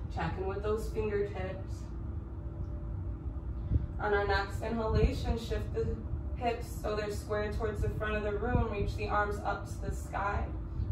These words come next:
warrior one. All together, come off the back heel, pressing into the balls of that back foot for high lunge. Exhale, release the hands, step the right foot back, hips high, down dog.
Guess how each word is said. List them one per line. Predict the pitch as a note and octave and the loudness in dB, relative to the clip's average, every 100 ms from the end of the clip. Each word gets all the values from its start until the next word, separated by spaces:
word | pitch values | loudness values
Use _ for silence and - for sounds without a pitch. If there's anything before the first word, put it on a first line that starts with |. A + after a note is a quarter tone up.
| - | 2
warrior | G#3 G3+ G3 F#3+ | 2 4 2 0
one. | G3+ F#3 - - - - - - - - - - - - - - | 0 0 0 0 0 -2 -6 -6 -4 -4 -4 -4 -6 -6 -4 -4
All | - - | -2 0
together, | - G#3+ G#3 A3 A3+ | 4 6 8 6 2
come | G#3 G3 | 0 2
off | G3 G#3 - | 4 4 2
the | G#3 | 4
back | G3 G3 - | 4 4 2
heel, | A3+ A3 G#3+ | 4 4 4
pressing | - G3+ G3 G#3+ | 2 0 2 2
into | A3 - | 2 2
the | G3+ | 0
balls | F#3+ G3 G#3 G#3+ | 2 6 4 4
of | G3+ | 2
that | F3+ F3 | 2 4
back | F3+ - - - | 2 2 0 0
foot | A3 A3 | 2 2
for | G#3+ G#3 | 0 -4
high | F#3+ F3+ F3+ F#3 | -2 0 2 2
lunge. | G3+ G#3 F#3 F3+ E3+ - - - - - - - - - - - - - - - | 2 2 0 -4 -6 -6 -2 -2 0 -4 -4 -4 -4 -4 -4 -6 -6 -6 -4 0
Exhale, | F#3+ - - - A3+ A3 | 0 0 0 2 2 4
release | G3+ F#3+ F#3 - - | 4 2 4 4 4
the | G#3 | 0
hands, | G3+ G#3+ G#3+ G#3+ - - - - - | -2 0 2 2 2 2 0 0 -4
step | - - - | 0 0 0
the | F#3+ | 0
right | G3 G3 - - | 2 2 2 2
foot | G3+ F#3+ | 0 6
back, | G#3+ G#3+ A3 - - | 8 10 8 4 -2
hips | F3 - - | -2 -2 -2
high, | G#3 G3+ G3 F#3+ F#3 - - - | 6 8 8 4 4 2 0 2
down | E3+ E3+ F3 | 4 4 4
dog. | F3+ F#3 F3+ E3+ - | 4 6 8 8 6